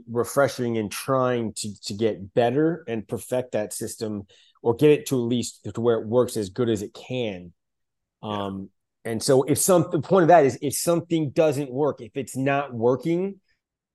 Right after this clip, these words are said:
Speaker 1: time to structure it differently so that it can give yourself an opportunity.
Speaker 2: Yeah. Yeah, definitely. And yeah, that's been our,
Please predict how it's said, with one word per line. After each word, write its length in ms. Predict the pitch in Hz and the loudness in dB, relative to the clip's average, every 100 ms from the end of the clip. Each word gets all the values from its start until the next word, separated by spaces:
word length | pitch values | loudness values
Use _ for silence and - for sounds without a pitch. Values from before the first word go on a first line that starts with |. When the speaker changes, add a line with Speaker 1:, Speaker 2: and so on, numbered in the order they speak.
| _ _ _ _ _ - | _ _ _ _ _ 2
Speaker 1:
time 420 | 175 143 123 113 | 4 4 0 -4
to 100 | - | -10
structure 680 | 104 - - 160 151 - 135 | -12 -10 2 2 2 0 -2
it 160 | 123 107 | -2 0
differently 460 | 151 143 127 117 | -2 0 -2 -4
so 180 | 110 123 | -4 -2
that 100 | 113 | 0
it 140 | 113 107 | -2 -4
can 120 | - - _ _ _ _ _ _ _ _ _ | -16 -20 _ _ _ _ _ _ _ _ _
give 60 | 131 | 0
yourself 240 | 147 135 | 2 2
an 80 | 131 | 0
opportunity. 640 | 120 120 127 101 80 - _ _ _ _ _ - | -2 -4 -8 -8 -10 -20 _ _ _ _ _ -4
Speaker 2:
Yeah. 220 | 95 - _ _ _ _ _ _ _ _ _ | -4 -4 _ _ _ _ _ _ _ _ _
Yeah, 180 | 180 101 | 0 2
definitely. 440 | 139 - - - _ - _ - | 0 -2 -6 -10 _ -20 _ -2
And 400 | 131 120 120 113 - _ _ _ _ _ _ _ _ - | 0 0 -2 -6 -10 _ _ _ _ _ _ _ _ 0
yeah, 140 | 147 | 2
that's 180 | 127 - | 4 2
been 140 | 139 | 2
our, 180 | 120 110 | 2 2